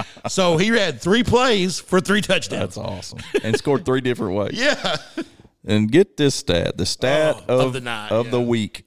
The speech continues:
Speaker 2: Dennis Gaines, East Poinsett County, thirty-three carries for four hundred yards, three touchdowns. And, oh, by the way, if he wasn't tired enough by running it four hundred
Speaker 1: Yes.
Speaker 2: yards, he had eight tackles on defense.
Speaker 1: In the biggest game of their season.
Speaker 2: That's right.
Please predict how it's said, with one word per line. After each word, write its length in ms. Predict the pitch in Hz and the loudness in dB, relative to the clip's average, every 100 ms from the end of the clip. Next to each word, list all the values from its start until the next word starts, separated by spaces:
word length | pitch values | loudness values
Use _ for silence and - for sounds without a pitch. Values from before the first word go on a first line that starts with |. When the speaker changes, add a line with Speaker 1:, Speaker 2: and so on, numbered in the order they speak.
| - | -6
Speaker 2:
Dennis 340 | 92 120 151 | 0 2 2
Gaines, 580 | - 117 101 98 95 - - - | 2 4 4 4 2 0 -10 -8
East 300 | 87 107 - | -4 -4 -2
Poinsett 520 | 120 120 117 123 120 | 0 2 2 0 0
County, 460 | - 107 92 87 90 | 0 2 2 0 -4
thirty-three 720 | - 110 165 165 - 147 143 | 0 2 2 -4 -2 0 0
carries 500 | - 101 90 85 - | 0 0 2 -2 -8
for 200 | - 90 | -8 -10
four 480 | - - 127 139 | -6 -2 2 2
hundred 640 | 131 - 127 123 117 117 107 | 2 0 0 2 2 0 2
yards, 600 | 98 90 87 85 85 - - - _ _ | 2 4 2 0 -4 -12 -20 -20 _ _
three 240 | 110 135 160 | 2 2 4
touchdowns. 800 | 131 107 - 101 98 92 90 - | 4 4 4 2 4 4 2 -2
And, 180 | - | 0
oh, 140 | 113 120 | 2 4
by 160 | 113 | 4
the 100 | 110 | 2
way, 220 | 107 95 90 | 0 0 -2
if 80 | |
he 80 | - | -4
wasn't 300 | 107 123 123 | -4 -2 -2
tired 240 | 117 113 107 | 2 4 4
enough 260 | 101 95 | 2 0
by 100 | - | 0
running 280 | 98 98 95 | 2 2 2
it 60 | 90 | -2
four 200 | - 101 | -4 -4
hundred 260 | 101 98 | -2 0
Speaker 1:
Yes. 200 | 160 233 | 4 4
Speaker 2:
yards, 240 | 131 - - _ _ | 2 -2 -10 _ _
he 140 | - | 0
had 120 | 135 117 | 2 2
eight 180 | 107 - | 0 -2
tackles 400 | 92 87 - 85 | -6 -6 -8 -10
on 100 | 87 | -8
defense. 400 | 80 - - - | -10 -12 -12 -4
Speaker 1:
In 160 | 190 | 0
the 80 | 180 | 0
biggest 520 | 131 101 160 156 160 - | 0 0 0 2 -2 -2
game 240 | 131 135 | -2 -2
of 60 | 117 | -2
their 120 | 104 | -4
season. 360 | - 110 104 | -6 -6 -6
Speaker 2:
That's 160 | 101 - | -8 -6
right. 220 | 92 - | -8 -8